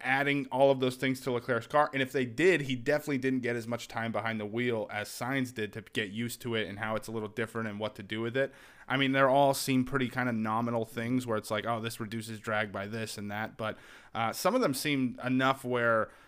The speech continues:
Sainz was, was quicker. So maybe that's the case. Maybe Sainz has those upgrades or is at least more used to those upgrades now 'cause he had more time behind the wheel with them. Uh, maybe just to give Leclerc a little less of a reason to be sad.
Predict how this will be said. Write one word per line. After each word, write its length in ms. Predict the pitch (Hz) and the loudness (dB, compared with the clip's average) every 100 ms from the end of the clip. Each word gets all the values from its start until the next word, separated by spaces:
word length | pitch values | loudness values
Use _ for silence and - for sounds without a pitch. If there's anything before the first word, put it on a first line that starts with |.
| _ | _
Sainz 400 | - - 131 135 | -8 0 2 2
was, 280 | 127 131 123 | 0 -2 -2
was 200 | 120 135 | -2 -2
quicker. 400 | - 156 139 85 | 0 0 0 -4
So 260 | - 120 117 | -4 -2 0
maybe 400 | 123 139 160 143 | 2 2 2 0
that's 300 | 127 147 - | -2 -2 -4
the 100 | 165 | -6
case. 300 | 170 165 - | -4 -4 -2
Maybe 180 | 135 | -4
Sainz 380 | 139 - 131 135 | -2 -2 -2 -4
has 260 | - 131 135 | -2 -2 0
those 140 | 135 | -2
upgrades 360 | 135 135 135 131 | -2 0 0 2
or 100 | 120 | 0
is 80 | 104 | -2
at 260 | 104 113 | -6 -6
least 240 | 123 131 - | -4 -4 0
more 160 | 131 | 0
used 280 | 107 123 147 | 0 0 -2
to 60 | - | 0
those 200 | 135 127 | 0 2
upgrades 560 | 127 123 131 127 127 123 | 2 2 2 2 0 -2
now 260 | 127 123 | 0 0
'cause 160 | 127 117 | -2 -6
he 80 | 104 | -4
had 200 | 120 123 | -4 0
more 100 | 123 | -2
time 260 | 123 120 | 0 -2
behind 240 | 113 123 120 | -2 -2 -4
the 60 | |
wheel 160 | 117 120 | -4 -4
with 100 | 120 | -4
them. 220 | 117 113 110 - - - | -4 -6 -8 -16 -20 -8
Uh, 300 | 101 104 104 - - - | -4 -2 -4 -6 -14 -8
maybe 440 | 123 139 147 160 | 0 4 4 2
just 240 | 143 151 147 | 0 -4 -2
to 60 | |
give 140 | 143 135 | -2 0
Leclerc 360 | 135 139 139 | 0 4 6
a 20 | 131 | 6
little 400 | 135 143 139 123 | 6 4 2 0
less 260 | 131 139 | 0 0
of 80 | 156 | -2
a 40 | 139 | 2
reason 320 | 139 143 147 | 2 0 -2
to 60 | 139 | -2
be 100 | 139 | -4
sad. 520 | - 139 139 139 | 0 0 2 0